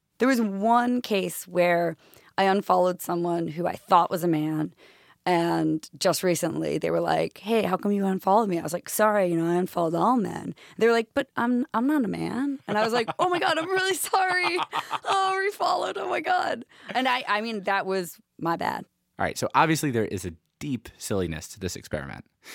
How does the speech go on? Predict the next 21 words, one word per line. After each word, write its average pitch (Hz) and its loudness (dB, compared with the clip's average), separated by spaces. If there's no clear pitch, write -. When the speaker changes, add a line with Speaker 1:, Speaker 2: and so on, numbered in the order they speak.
Speaker 2:
It 135 0
takes 175 2
these 127 0
complicated, 123 2
possibly 135 4
unsolvable 104 0
problems 80 -8
of 80 -14
gender 107 2
and 78 -8
diversity, 82 -4
problems 156 2
that 120 -2
very 135 2
smart 113 -2
people 95 -2
debate 85 -2
in 82 -6
colleges 80 -4
and 80 -12
conferences, - -8